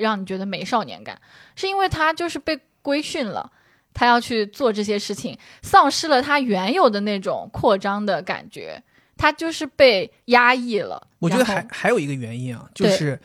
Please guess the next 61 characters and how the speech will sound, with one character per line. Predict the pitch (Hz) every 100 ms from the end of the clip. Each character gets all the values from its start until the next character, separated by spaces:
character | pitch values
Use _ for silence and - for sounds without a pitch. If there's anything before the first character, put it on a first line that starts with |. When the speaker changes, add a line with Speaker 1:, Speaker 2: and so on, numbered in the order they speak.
| -
Speaker 2:
尤 | 151
其 | 165
是 | 180
比 | 139
如 | 127
说 | 147
男 | 123 127
性 | 135 147
吧， | - - _ _ _ -
因 |
为 | 135
少 | 165
年 | 165 143
感 | 117
这 | 127
个 |
可 | 123
能 | 117
更 | 143 139
多 | 147
是， | 147 139 - -
更 | 180
多 | 170
形 | 185 123
容 |
男 | 110 127
性。 | - - _
从 | - 170 165
男 | 135
性 | 170
的 | 139
视 | -
角， | 127 -
我， | 117 117
我 | - 120
来 | 120 147 _
思 | - -
考， | 156 - -
就 | 135
是 | 127 120 _ _ _ -
有 | 127
一 | 170
些 | 285
男 | 233 113
性 | 127 135
啊， | - - _ _ _
他 | 208
到 | 220 190
了 |
一 | 170
定 | 202
岁 | -
数 | 151
之 | 156
后， | 160
他 | -
就 | 190
变 | 208
董 | - 113
哥 | 120 143
了。 | 143